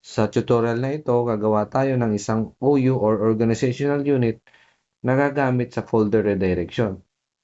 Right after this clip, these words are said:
Yung mga users or member na mapapaloob dito ay magkakaroon ng access sa isang folder na kung saan nasa-save yung mga files nila.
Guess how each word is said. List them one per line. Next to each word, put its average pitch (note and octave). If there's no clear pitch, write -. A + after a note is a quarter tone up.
Yung A#2
mga A#2
users C#3
or A2+
member C3+
na A#2+
mapapaloob B2
dito B2
ay A#2
magkakaroon B2
ng B2
access C3
sa -
isang C#3
folder A#2+
na A#2
kung B2
saan B2+
nasa-save C3
yung A#2
mga A2+
files G#2
nila. G2+